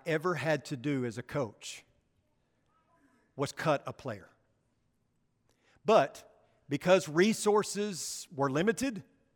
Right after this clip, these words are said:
at some point you had to dwindle the number down, if it was basketball, to about ten or twelve, fifteen, something like that. There were only so many uniforms, only so much room on the <laughs> bus. I mean,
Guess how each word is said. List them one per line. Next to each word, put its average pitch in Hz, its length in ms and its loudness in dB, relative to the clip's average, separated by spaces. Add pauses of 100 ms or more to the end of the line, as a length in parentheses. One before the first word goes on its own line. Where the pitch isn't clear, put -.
(640)
at 143 140 -2
some 208 260 2
point 190 440 2
you 160 160 -2
had 165 280 4
to 156 120 -2
dwindle 165 480 0
the 151 100 2
number 147 320 2
down, 135 380 0
if - 100 -6
it 151 60 -2
was 127 160 -6
basketball, 139 880 2
to - 120 -8
about 131 320 0 (520)
ten 147 200 -2
or 143 80 -2
twelve, 139 400 -2
fifteen, 131 480 -6
something 123 240 -8
like 120 180 -6
that. 104 220 -12 (640)
There 131 120 -6
were 135 40 -2
only 139 160 -2
so 147 180 -2
many 135 140 0
uniforms, 190 800 0 (140)
only 123 180 -6
so 151 140 -8
much 135 180 -4
room 147 160 -2
on 127 80 0
the 120 80 -4
<laughs> - 0 -
bus. 156 480 2 (220)
I 135 60 -4
mean, 143 220 -2